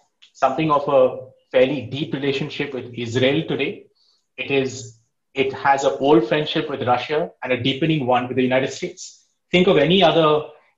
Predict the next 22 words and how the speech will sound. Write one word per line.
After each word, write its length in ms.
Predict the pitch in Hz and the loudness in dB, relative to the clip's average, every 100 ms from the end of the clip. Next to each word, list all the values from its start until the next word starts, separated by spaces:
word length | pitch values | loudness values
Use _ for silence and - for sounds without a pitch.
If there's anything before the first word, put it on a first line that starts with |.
| - | -8
middle-sized 560 | 113 147 151 151 143 139 | -2 0 2 2 2 0
and 120 | 113 | -2
growing 540 | 120 127 131 127 - 123 | 2 2 2 -2 -10 -10
economy 600 | 120 127 131 131 127 123 | -4 -2 0 0 -2 -4
or 140 | 110 | -4
country 500 | 131 120 110 127 - 120 | -4 -4 -4 -8 -10 -10
in 80 | |
the 80 | 117 | -6
world 400 | 110 123 110 101 - _ _ - | -2 0 0 -4 -12 _ _ -8
that 120 | 120 | -4
is 160 | 127 - | -4 -4
able 380 | 127 131 156 156 | -2 2 2 2
to 640 | - - 143 139 120 120 - _ _ _ - 117 | -2 -2 2 2 2 -6 -16 _ _ _ -16 -8
be 240 | 131 135 | -2 -2
this 220 | 131 - 110 | -2 -4 -4
dexterous 800 | 113 110 131 120 104 - - _ _ _ | -6 -2 0 2 0 -4 -12 _ _ _
when 140 | 131 | 2
it 160 | 127 127 | 2 2
comes 400 | 127 127 127 - | -2 -2 -6 -2
to 360 | 127 120 117 - | 0 0 -2 -4
foreign 220 | 127 - | -2 -2
policy. 360 | 127 135 - | -2 -6 -6